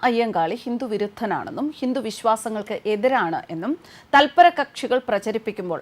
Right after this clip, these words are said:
അവർക്ക് മുന്നിലെ മാർഗതടസ്സമായിരുന്നു ആ ചന്ദനപ്പൊട്ട്. ഹിന്ദു വിശ്വാസങ്ങൾക്ക് എതിരായ ആൾ അതിൻ്റെ ഭാഗമായ ചന്ദനക്കുറി അഭിമാനപൂർവ്വം അണിഞ്ഞു നടക്കില്ലല്ലോ. കുറഞ്ഞ പക്ഷം എന്നെ മഹാത്മാ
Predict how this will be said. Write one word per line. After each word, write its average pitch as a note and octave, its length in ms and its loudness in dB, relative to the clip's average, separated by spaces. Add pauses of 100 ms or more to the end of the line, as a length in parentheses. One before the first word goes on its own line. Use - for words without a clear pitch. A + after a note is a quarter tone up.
(100)
അവർക്ക് B3+ 340 -4
മുന്നിലെ G#3+ 260 -4 (120)
മാർഗതടസ്സമായിരുന്നു G3 1080 -2 (180)
ആ - 20 2 (140)
ചന്ദനപ്പൊട്ട്. D#3+ 560 -6 (540)
ഹിന്ദു E4 300 4
വിശ്വാസങ്ങൾക്ക് D4 760 4
എതിരായ A#3 380 6 (240)
ആൾ G3 100 2 (240)
അതിൻ്റെ C4 260 0 (120)
ഭാഗമായ A3 420 2 (100)
ചന്ദനക്കുറി G#3 580 -2 (380)
അഭിമാനപൂർവ്വം C4 720 0
അണിഞ്ഞു B3 300 -2
നടക്കില്ലല്ലോ. A3 500 -2 (460)
കുറഞ്ഞ B3+ 340 2
പക്ഷം C#4 360 0 (380)
എന്നെ C#4 200 2 (140)
മഹാത്മാ B3 500 2